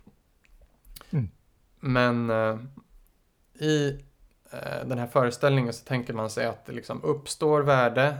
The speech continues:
Speaker 2: när det sker privata investeringar och att det här skapar jobb som ger inkomster och sen från de inkomsterna kan man betala skatt till välfärd. Och jag påminns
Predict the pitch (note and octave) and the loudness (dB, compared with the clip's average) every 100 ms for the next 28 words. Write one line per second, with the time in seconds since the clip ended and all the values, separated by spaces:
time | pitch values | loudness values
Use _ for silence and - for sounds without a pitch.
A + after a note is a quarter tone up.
0 | - B2 A#2 A#2 - - C#3 D3+ D3+ C3 | -8 -6 -4 -6 -10 -10 -2 0 0 2
1 | C3 C3 C3 A#2+ - B2+ B2+ C3 C3+ C3+ | 2 2 -4 -4 -2 0 2 2 0 0
2 | C#3 - - - - - E3 A#2 B2+ A#2+ | -2 -12 -18 -12 -12 -6 -4 -4 -4 -4
3 | A2+ A2+ - A2+ A2 A2 B2 D#3 D#3+ D#3+ | -2 -2 -2 -4 -2 -2 2 2 2 -4
4 | C#3+ C3+ A#2+ B2+ B2+ A2 B2 A#2 G#2+ - | -6 -4 -2 0 -2 -2 -4 -4 -8 -8
5 | A#2 - C#3 C#3 B2 A#2+ B2 C3 D3 C3+ | -8 -2 0 2 0 -4 -2 0 2 0
6 | A#2 A2 - - - C3 C3 A#2 A2 G#2 | -2 -6 -6 -10 -8 -10 -8 -6 -6 -6
7 | - C3 - - B2 A#2+ A#2+ - - - | -6 -8 -10 -14 -10 -8 -8 -8 -10 -10
8 | _ _ _ - - - - - - - | _ _ _ -14 -12 -12 -16 -20 -20 -12
9 | - A#2+ - - _ - C3+ C#3 D3+ C#3 | -6 -6 -6 -20 _ -2 -2 4 6 6
10 | D3 D3 C#3 - | 2 0 -2 -4